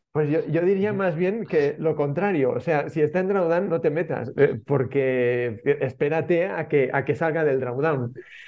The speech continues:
Speaker 1: O sea, porque
Speaker 2: Mm.
Speaker 1: si, si te metes justo cuando está en lo peor, eh, eh, eh,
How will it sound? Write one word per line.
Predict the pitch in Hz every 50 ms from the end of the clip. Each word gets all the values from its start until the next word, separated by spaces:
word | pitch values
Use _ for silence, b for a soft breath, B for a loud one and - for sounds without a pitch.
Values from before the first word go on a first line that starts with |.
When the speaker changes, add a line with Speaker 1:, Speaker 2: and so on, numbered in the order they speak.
| B B B
Speaker 1:
O | - - _ _
sea, | 156 - -
porque | - 143 123 - 151 -
Speaker 2:
Mm. |
Speaker 1:
si, | - - - 147 143 147
si | - - 160
te | 156 147 143
metes | 170 190 185 220 208 208
justo | - 220 202 - - 175 151
cuando | 170 160 151 147 151
está | 151 147 175 170 170 175 180 180 190 190
en | - 175 170
lo | 170 160 165
peor, | 180 175 180 185 202 - - - -
eh, | - 156 -
eh, | - 151 147 151 147
eh, | 135 131 120 120 113 104